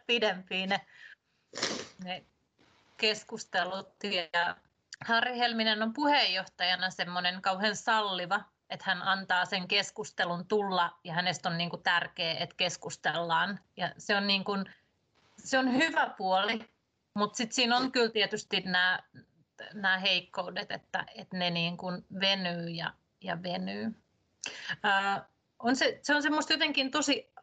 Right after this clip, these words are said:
arkiseksi muodostunut se politiikan teko, että viikko toisensa jälkeen se esityslista humpsahtaa ja sit alat sen kanssa puljaamaan ja selvittämään ja mietit, että otanko yhteyttä muihin ryhmiin ja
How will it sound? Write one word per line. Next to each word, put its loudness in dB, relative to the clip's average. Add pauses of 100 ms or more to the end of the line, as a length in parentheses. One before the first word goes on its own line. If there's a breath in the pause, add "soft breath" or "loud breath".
arkiseksi 0
muodostunut -2
se -4
politiikan 0
teko, 0
että -2
viikko 2
toisensa 2
jälkeen 0
se -4
esityslista 0
humpsahtaa 0
ja 2
sit 2
alat 2
sen 0
kanssa 0
puljaamaan 4
ja -2
selvittämään 2
ja 2
mietit, 0
että -2
otanko 0
yhteyttä -6
muihin 4
ryhmiin 0
ja 4